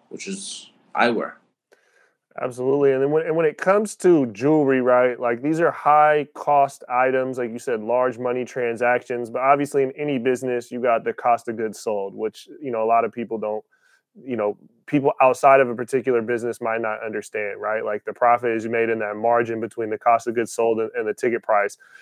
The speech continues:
Speaker 2: In selling high cost items, a lot of people think, "Oh, you're making a ton of money. You're selling things that cost a lot of money." But it's true to say also that there's an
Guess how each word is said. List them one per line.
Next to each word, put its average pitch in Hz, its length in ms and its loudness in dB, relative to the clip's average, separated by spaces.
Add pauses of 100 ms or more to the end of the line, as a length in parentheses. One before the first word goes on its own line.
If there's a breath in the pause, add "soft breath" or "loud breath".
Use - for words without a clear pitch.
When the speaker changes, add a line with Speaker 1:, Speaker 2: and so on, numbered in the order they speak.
(120)
Speaker 2:
In 127 140 0
selling 170 420 6
high 147 320 6
cost 135 500 4
items, 135 420 4
a 127 40 2
lot 127 220 6
of 123 60 0
people 127 260 0
think, 127 280 0
"Oh, 147 140 4
you're 117 160 2
making 120 300 -2
a 117 40 -4 (100)
ton 123 100 -4
of 120 80 -4
money. 127 220 0
You're 110 120 -4
selling 127 340 -2
things 117 220 -4
that 110 100 -6
cost 120 260 0
a 123 40 -4
lot 113 180 2
of 110 60 -6
money." 120 340 -4 (440)
But 143 340 6 (180)
it's - 200 0
true 196 200 4
to 165 100 6
say 175 240 8
also 139 400 8
that 127 160 2
there's 127 220 2
an 127 80 -2